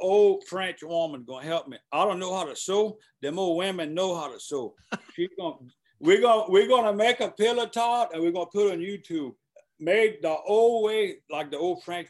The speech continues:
Speaker 1: people, you know.
Speaker 2: When you, when you do that, Dale, share that link with me. I will put that up. I will, I would love to help you share that.
Speaker 1: Well, I
Speaker 2: That
Speaker 1: will.
Speaker 2: is cool.
Speaker 1: And we, she got the old material. Eh, uh, I mean, an old French woman,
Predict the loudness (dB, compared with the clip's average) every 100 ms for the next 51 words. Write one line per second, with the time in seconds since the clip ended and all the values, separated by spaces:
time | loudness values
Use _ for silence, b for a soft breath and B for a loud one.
0 | -12 -12 -12 -16 -16 _ -10 -8 2 4
1 | 4 4 2 0 _ 2 2 4 2 2
2 | 2 4 2 2 0 2 0 -4 -8 -8
3 | -4 0 0 0 -2 -2 -4 -4 -8 -4
4 | -4 0 0 0 -4 -6 -8 -2 -2 0
5 | -2 -4 -4 -4 -4 -6 -2 -2 -2 -4
6 | -2 -2 -2 -6 -6 -8 -12 -6 -2 -2
7 | -2 -4 -8 _ -6 -2 -4 -2 -2 4
8 | 6 6 4 2 2 2 2 -4 -14 _
9 | _ _ _ _ -20 -18 -12 -2 2 2
10 | 0 0 0 4 2 2 4 4 2 -6
11 | 0 2 2 0 -4 -6 -8 -6 -6 -6
12 | -4 -6 -6 -6 0 2 2 -2 -12 -12
13 | -10 -10 -8 -12